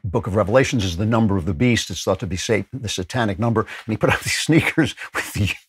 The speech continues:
human blood contained in, in them, and they sold out in about under a minute. And a lot of people were saying, "This is a, a very terrible thing." And of course, the left was saying, "Oh, silly, silly right-wingers, uh,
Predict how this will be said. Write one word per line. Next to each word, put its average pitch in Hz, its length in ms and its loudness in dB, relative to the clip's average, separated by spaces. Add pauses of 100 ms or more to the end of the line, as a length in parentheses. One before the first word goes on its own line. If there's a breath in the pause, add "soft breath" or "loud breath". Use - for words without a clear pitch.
(420 loud breath)
human 170 640 4
blood 131 440 6 (220 loud breath)
contained 123 420 4
in, 120 280 4
in 110 100 2
them, 110 140 4
and 107 120 2
they 104 100 4
sold 131 300 4
out 117 220 8
in 107 100 -2
about 87 340 2 (340 loud breath)
under 110 400 2
a 127 80 2
minute. 139 360 6
And 113 140 4
a 120 60 6
lot 107 260 8
of - 140 -4
people 107 240 -2
were 104 100 -2
saying, 139 380 4
"This 117 200 0
is 104 200 0
a, 92 100 0 (120)
a 104 120 -2
very 107 260 2
terrible 160 440 6
thing." 123 320 0 (180 loud breath)
And 120 140 2
of 113 100 -4
course, 117 240 2
the 110 100 0
left 117 280 4
was 107 100 0
saying, 110 240 0
"Oh, 110 380 4 (200 soft breath)
silly, 113 560 4
silly 98 440 2 (120)
right-wingers, 95 760 -2 (340 loud breath)
uh, 95 280 4